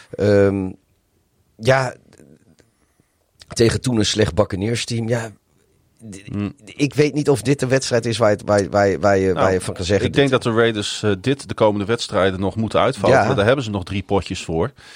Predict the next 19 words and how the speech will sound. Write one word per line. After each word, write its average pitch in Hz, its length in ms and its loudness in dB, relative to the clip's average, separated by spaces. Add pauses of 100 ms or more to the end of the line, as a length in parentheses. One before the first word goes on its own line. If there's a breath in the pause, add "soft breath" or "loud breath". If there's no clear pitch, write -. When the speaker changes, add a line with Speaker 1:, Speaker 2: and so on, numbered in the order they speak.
(320 loud breath)
Speaker 2:
Eh, 80 380 -2
en, 104 200 -2
en, 82 260 -8
en, 92 260 -8
en 101 120 -10
misschien 104 320 -4
zou 113 240 0
het, - 180 -6
eh, 82 120 -2
zou 113 220 2
het 98 100 -2
wel 95 180 0
een 104 120 -4
verrassing 139 400 -2
kunnen 113 220 -2
zijn. 85 300 -4
Maar 120 180 0
dat, 131 240 0
eh, 107 240 4